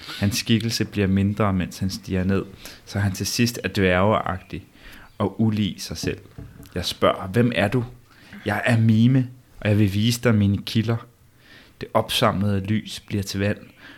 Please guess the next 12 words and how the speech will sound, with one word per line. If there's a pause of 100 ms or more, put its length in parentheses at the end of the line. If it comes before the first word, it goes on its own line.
(140)
og
flyder
i
mange (140)
bække
fra
toppen
af
bjerget
til
jordens
dale.